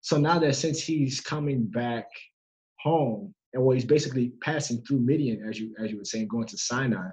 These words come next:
you know, Jethro hears about everything that he's done. And the one thing that I do think that's a blessing, that he goes to see his son-in-law, but he takes his family, his wi-, his wife, with, you know, Moses' wife, and his kids with him. I think that thing is overlooked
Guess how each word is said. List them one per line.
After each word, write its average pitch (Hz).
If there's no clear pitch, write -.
you 151
know, 123
Jethro 156
hears 156
about 131
everything 113
that 107
he's 98
done. 95
And 127
the 123
one 165
thing 156
that 135
I 135
do 131
think 127
that's 113
a 95
blessing, 120
that 104
he 127
goes 135
to 113
see 135
his 113
son-in-law, 123
but 139
he 127
takes 175
his 135
family, 143
his 120
wi-, 127
his 131
wife, 131
with, 123
you 135
know, 123
Moses' 135
wife, 135
and 131
his 120
kids 139
with 139
him. -
I 175
think 220
that 208
thing 180
is 151
overlooked 135